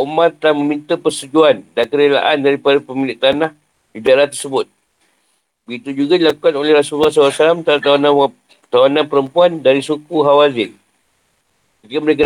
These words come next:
datang, Rasulullah sallallahu alaihi wasallam minta kerelaan para sahabatnya untuk lepaskan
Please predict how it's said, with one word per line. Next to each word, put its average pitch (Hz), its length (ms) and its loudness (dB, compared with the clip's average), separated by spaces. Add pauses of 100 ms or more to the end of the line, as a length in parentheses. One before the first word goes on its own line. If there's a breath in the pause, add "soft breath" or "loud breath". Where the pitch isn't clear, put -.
datang, 175 200 0
Rasulullah 165 240 2
sallallahu 156 160 6
alaihi 151 80 -6
wasallam 170 200 2
minta 156 200 -6
kerelaan 151 360 0
para 151 160 2
sahabatnya 147 480 -2 (600)
untuk 110 100 0 (100)
lepaskan 151 360 -2